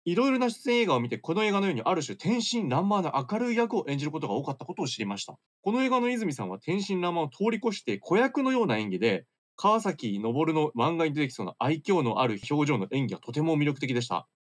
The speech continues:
朝ドラ、カムカムエヴリバディにも出演していた松原千栄子さんが本人役で出演しているところも見どころで、大きな瞳がまるで昔の少女漫画の登場人物のよう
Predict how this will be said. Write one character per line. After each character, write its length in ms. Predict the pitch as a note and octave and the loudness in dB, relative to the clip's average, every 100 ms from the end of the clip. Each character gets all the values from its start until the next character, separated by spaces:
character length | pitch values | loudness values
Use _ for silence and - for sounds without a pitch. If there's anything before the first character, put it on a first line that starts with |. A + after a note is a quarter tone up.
| _ | _
朝 220 | D3+ - - | 0 2 4
ド 80 | |
ラ、 300 | E3+ D#3 - - | 4 4 2 -4
カ 120 | - | -2
ム 120 | F3+ A3+ | 2 4
カ 120 | G#3 | 4
ム 120 | G3 | 4
エ 60 | G3 | 4
ヴ 120 | F#3+ | 4
リ 80 | D3+ | 4
バ 100 | A2+ | 2
デ 60 | G2+ | 0
ィ 80 | F#2+ | 0
に 80 | |
も 180 | D3 B2 | 0 -2
出 180 | G#2 - | -4 -4
演 100 | G#2+ | -4
し 20 | |
て 80 | A2 | -4
い 60 | G2+ | -4
た 220 | F#2+ G2+ | -4 -2
松 240 | A#2+ B2+ G#3 | -4 -2 2
原 200 | - D#3 | 2 2
千 140 | F#3+ | 2
栄 60 | F3 | 0
子 100 | D#3+ | 0
さ 120 | C#3 | -2
ん 40 | |
が 60 | A2 | -2
本 240 | - E3+ | 2 2
人 100 | F3 | 4
役 220 | E3+ D#3 | 2 2
で 120 | D3 C#3 | 2 2
出 200 | B2+ D3 | 0 -2
演 80 | |
し 40 | C#3 | 0
て 60 | |
い 40 | D3+ | 0
る 40 | |
と 100 | D3 | 0
こ 100 | D3+ | 0
ろ 60 | F#3+ | 2
も 120 | C#3+ | 2
見 80 | G2+ | 0
ど 80 | G#2 | -2
こ 80 | G#2+ | -2
ろ 120 | G#2 | 0
で、 260 | B2 F#2+ - _ _ | 0 0 -6 _ _
大 220 | - F#3 D3 | 2 2 2
き 140 | C3+ | 0
な 140 | G#2+ | -2
瞳 340 | F#2+ - A2 G#2+ | -2 -6 -6 -4
が 100 | G#2 | -2
ま 160 | G2 | 0
る 60 | A2+ | 0
で 100 | A#2 | -2
昔 340 | G2+ A#2+ C#3 | -2 -2 -2
の 100 | D3 | -2
少 240 | B2 D3 F3 | -2 0 0
女 120 | F#3 | 2
漫 220 | F3 F3+ | 2 2
画 100 | D3 | 0
の 80 | D#3 | 0
登 220 | C#3+ D#3 | 0 0
場 140 | D3+ D3+ | 2 0
人 140 | D#3+ | 0
物 180 | B2 G#2 | -2 -2
の 60 | |
よ 160 | F#2+ | -2
う 20 | F2+ | -2